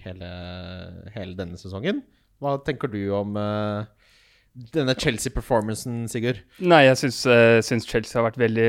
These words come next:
Speaker 2: overbevisende. Både liksom det inntrykket jeg får når jeg ser på kampene, og så har de over, over lengre tid hatt veldig gode, eh, veldig gode stats. Eh, omsider fått en keeper som, eh, som, eh, redder skudd, eh, og det, det er veldig bra for dem.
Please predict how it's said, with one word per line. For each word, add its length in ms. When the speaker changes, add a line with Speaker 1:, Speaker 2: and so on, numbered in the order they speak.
Speaker 2:
overbevisende. 600
Både 220
liksom 240
det 100
inntrykket 420
jeg 60
får 120
når 100
jeg 80
ser 120
på 80
kampene, 440
og 80
så 100
har 80
de 80
over, 320
over 240
lengre 280
tid 200
hatt 240
veldig 220
gode, 300
eh, 680
veldig 160
gode 160
stats. 380
Eh, 440
omsider 360
fått 200
en 120
keeper 480
som, 300
eh, 320
som, 220
eh, 380
redder 580
skudd, 380
eh, 540
og 100
det, 80
det 100
er 120
veldig 160
bra 100
for 160
dem. 140